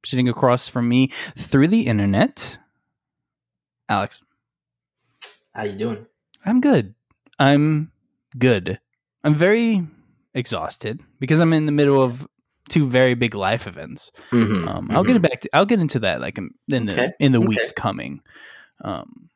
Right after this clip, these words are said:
Speaker 1: 'cause I don't know how the internet works. I don't know if people could figure things out. You know what
Speaker 2: Mm-hmm.
Speaker 1: I'm saying?
Speaker 2: Yeah, I
Speaker 1: So,
Speaker 2: gotcha.
Speaker 1: like, I don't know if I wanna know specifically where I'm going, but I'm going somewhere new soon,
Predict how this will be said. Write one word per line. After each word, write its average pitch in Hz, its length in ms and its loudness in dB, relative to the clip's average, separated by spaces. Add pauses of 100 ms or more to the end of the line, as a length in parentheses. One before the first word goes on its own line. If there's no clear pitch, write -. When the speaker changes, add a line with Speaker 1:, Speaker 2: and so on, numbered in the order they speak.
(580)
Speaker 1:
'cause 147 140 0
I 165 60 2
don't 196 80 2
know 196 100 4
how 170 100 4
the 123 160 -2
internet 165 320 2
works. - 460 -4 (640)
I 135 60 -2
don't 151 100 2
know 160 80 2
if 143 100 -4
people 143 160 0
could 113 180 -6
figure 143 320 -2
things 131 300 0
out. 117 300 -4 (220)
You 151 100 0
know 180 180 4
what 196 80 2
Speaker 2:
Mm-hmm. 214 100 2
Speaker 1:
I'm 202 80 6
saying? 190 200 0 (240)
Speaker 2:
Yeah, 117 360 -2
I 151 40 -6
Speaker 1:
So, 160 240 2
Speaker 2:
gotcha. 98 140 -2
Speaker 1:
like, - 260 -4 (340)
I 277 60 0
don't 262 100 4
know 175 100 4
if 135 120 0
I 135 100 4
wanna 127 220 2
know 120 400 0 (340)
specifically 135 600 0
where 127 120 4
I'm 110 180 -2
going, 117 420 -2 (440)
but 147 120 2
I'm 160 60 0
going 165 420 0
somewhere 151 220 0
new 170 260 2
soon, - 440 -12